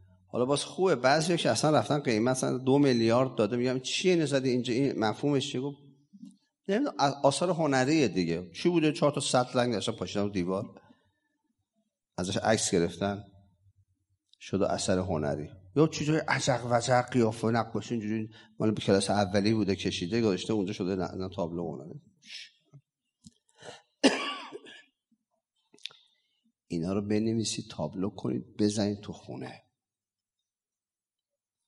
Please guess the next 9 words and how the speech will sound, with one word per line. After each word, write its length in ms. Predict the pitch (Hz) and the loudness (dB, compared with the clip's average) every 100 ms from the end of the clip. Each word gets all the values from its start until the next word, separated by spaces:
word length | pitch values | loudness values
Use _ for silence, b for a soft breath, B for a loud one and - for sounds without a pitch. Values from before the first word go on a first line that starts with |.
| _ - | _ -16
الله 340 | - - - - - - - - | -14 -14 -18 -18 -20 -20 -20 -20
اکبر. 340 | - - - _ _ _ _ _ _ _ - | -20 -20 -20 _ _ _ _ _ _ _ -8
اصلاً 240 | - 107 | -8 -8
بزن 340 | 123 - - 95 | -10 -8 -10 -14
تو 60 | - - | -18 -14
قلبت. 760 | - - - - - - - - _ _ _ _ _ _ _ _ _ - | -10 -10 -12 -16 -16 -14 -14 -16 _ _ _ _ _ _ _ _ _ -8
بزن 320 | 98 - 92 | -2 -2 -2
تو 160 | 95 92 | -12 -14
قلبت. 540 | - - 170 - _ | -12 -14 -16 -20 _